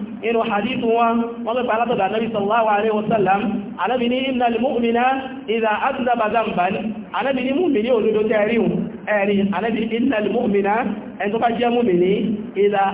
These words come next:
aznaba dhanban," tó bá ṣẹ̀ṣẹ̀ kan. Ẹ, ọ̀rọ̀ yìí túmọ̀ yìí pé mùsùlùmí, mùmínì náà ní máa ṣẹ̀. Ẹni tí ẹ bá ṣe mùmínì, tí ẹ ṣe mùsùlùmí, ẹ ṣẹ̀ lọ́wọ́, kì í ṣe ohun tó ní tí bẹ́lá rẹ̀ ju ẹ̀ṣẹ̀ lọ.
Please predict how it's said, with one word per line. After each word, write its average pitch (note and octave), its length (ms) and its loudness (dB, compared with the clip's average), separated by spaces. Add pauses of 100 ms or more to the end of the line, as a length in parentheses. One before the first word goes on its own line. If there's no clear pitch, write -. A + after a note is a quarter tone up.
aznaba G#3+ 520 0
dhanban," G#3+ 500 2 (300)
tó A3 140 -2
bá A#3+ 120 4
ṣẹ̀ṣẹ̀ A#3+ 440 -2
kan. E3 180 -2 (680)
Ẹ, F#3 140 -2 (140)
ọ̀rọ̀ A3+ 260 2
yìí D4 80 0
túmọ̀ C4+ 260 2
yìí G#3 120 2
pé B3+ 140 6 (300)
mùsùlùmí, G3 360 -4
mùmínì G3+ 300 2
náà A#3 140 0
ní G3+ 100 2
máa G3+ 140 0
ṣẹ̀. G#3+ 260 0 (420)
Ẹni A#3+ 180 0
tí C4+ 100 0
ẹ C4 100 4
bá B3+ 160 4
ṣe A#3+ 160 0
mùmínì, G#3+ 320 0
tí - 80 0
ẹ A3 80 2
ṣe A#3+ 140 0
mùsùlùmí, A3+ 300 0
ẹ A#3 80 4
ṣẹ̀ A#3 160 0
lọ́wọ́, A#3 340 4 (360)
kì G#3 140 -4
í B3 100 2
ṣe C4+ 100 0
ohun B3 160 2
tó C4+ 100 4
ní C#4 120 2
tí C#4 140 0 (120)
bẹ́lá C4+ 260 2 (100)
rẹ̀ A#3 120 2
ju B3 120 0
ẹ̀ṣẹ̀ A#3 260 0
lọ. A3 100 2